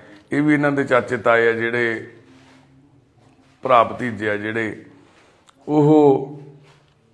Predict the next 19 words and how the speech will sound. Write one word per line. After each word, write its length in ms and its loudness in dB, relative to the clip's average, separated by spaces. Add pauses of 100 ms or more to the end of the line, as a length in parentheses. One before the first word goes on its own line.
(380)
ਰੋਟੀ 320 -2
ਵੀ 120 0
ਦੇ 180 0
ਦਿੰਦੇ 280 0
ਆ 220 4 (400)
ਤੇ 160 -2
ਸਿਆਲਾਂ 420 4 (180)
ਹਾੜਾਂ 280 -2
ਦੇ 80 -6
ਵਿੱਚ 220 -8
ਬਿਸਤਰਾ 380 -4
ਵੀ 100 -6
ਦੇ 140 -8
ਦਿੰਦੇ 240 -6
ਹੋਣਗੇ, 420 -8 (640)
ਜਿਹਦੇ 220 0
ਨਾਲ 260 4
ਇਹ 140 0
ਬਾਈ 380 0